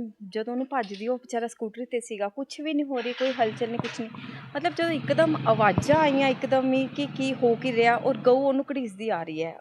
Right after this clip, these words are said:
ਉਹ ਬੱਚਾ ਆਰਾਮ ਨਾਲ ਆਪਦੀ ਦਾਦੀ ਦੀ ਗੋਦੀ 'ਚ ਬੈਠਾ, ਕੋਈ ਦਿੱਕਤ ਨਹੀਂ, ਕੋਈ ਕੁਛ ਨਹੀਂ। But ਲੇਕਿਨ ਪਸ਼ੂ ਦਾ ਇਹ ਨਹੀਂ ਪਤਾ ਕਦੋਂ ਪਸ਼ੂ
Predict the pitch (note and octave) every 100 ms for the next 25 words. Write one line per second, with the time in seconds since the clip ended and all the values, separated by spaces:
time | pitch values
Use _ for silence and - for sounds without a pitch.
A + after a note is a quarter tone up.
0 | - A#3+ C#4 C#4 C#4 B3 B3+ C4+ A3+ A#3+
1 | A3+ F3+ G3 A3+ G3+ F#3 F#3 F#3 F3 G#3+
2 | A#3+ A#3 G#3 - G3 G#3+ G#3+ G#3+ F3+ F#3
3 | G3 C4+ - - C#4 C#4 D4 D#4+ D4 C4+
4 | - D4 C#4+ C#4 C#4 C4 C4+ C4+ A#3+ B3+
5 | B3+ B3+ C4+